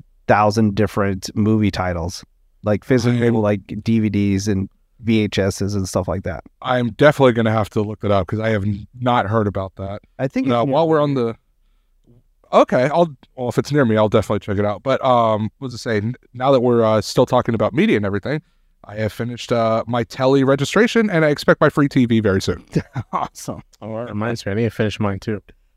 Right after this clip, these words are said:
Speaker 1: All right, well, do that. Eric, one, uh, last thing before we go?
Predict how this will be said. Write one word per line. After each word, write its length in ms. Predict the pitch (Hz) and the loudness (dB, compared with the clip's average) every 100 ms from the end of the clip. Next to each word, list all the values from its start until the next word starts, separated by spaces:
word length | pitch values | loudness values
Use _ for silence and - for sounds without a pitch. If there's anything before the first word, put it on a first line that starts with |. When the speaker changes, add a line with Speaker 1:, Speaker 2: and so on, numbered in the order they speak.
| - | -2
Speaker 1:
All 120 | 110 | 0
right, 180 | 113 104 | 2 2
well, 160 | 104 107 | 0 2
do 200 | 120 131 | 2 4
that. 220 | 117 - - - | 4 2 -8 -2
Eric, 300 | 160 165 143 | 4 4 4
one, 240 | 147 156 | 2 2
uh, 380 | 156 147 143 143 135 | 2 0 0 0 0
last 260 | 147 151 - | 0 0 0
thing 180 | 165 | -2
before 240 | 160 151 156 | -2 -2 -2
we 80 | 156 | 0
go? 240 | 170 185 | 0 -2